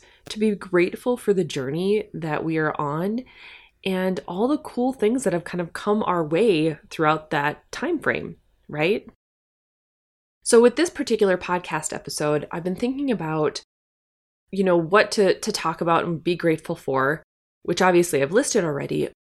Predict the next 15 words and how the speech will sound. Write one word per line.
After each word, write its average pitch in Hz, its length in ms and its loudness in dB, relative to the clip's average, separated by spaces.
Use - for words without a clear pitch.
But - 260 4
one 208 240 0
of 277 80 0
the 320 120 0
things 190 360 0
that 165 180 -4
I 170 120 -4
really 175 920 0
need 175 260 0
to 165 80 0
stress 156 420 -4
and 175 160 -8
really 240 380 0
want 170 420 0
to 156 400 0